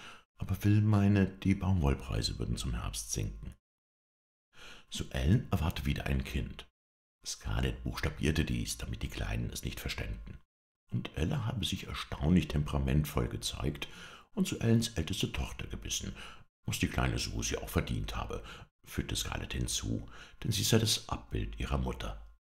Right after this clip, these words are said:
Aber Sue Ellen sei wütend geworden und sie hätten sich herzerquickend miteinander gezankt, genau wie in alter Zeit. Wade habe ganz allein einen Fischotter zur Strecke gebracht.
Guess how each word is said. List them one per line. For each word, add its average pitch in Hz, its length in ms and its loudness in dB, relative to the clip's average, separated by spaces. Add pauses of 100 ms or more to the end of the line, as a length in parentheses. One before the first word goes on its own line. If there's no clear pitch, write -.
(800)
Aber 85 160 4
Sue - 220 2
Ellen 104 220 6
sei 95 260 4
wütend 135 340 6
geworden 73 480 4
und 71 120 6
sie 71 120 2
hätten 65 260 0
sich 64 220 -2
herzerquickend - 720 -6
miteinander 50 460 -4
gezankt, - 560 -2 (400)
genau 127 340 6
wie 82 80 8
in 73 140 4
alter 60 320 -2
Zeit. - 480 -6 (1120)
Wade - 400 0
habe 147 180 0
ganz 160 280 4
allein 123 380 4
einen 123 220 4
Fischotter - 540 -2
zur - 140 -2
Strecke - 320 -4
gebracht. - 540 -8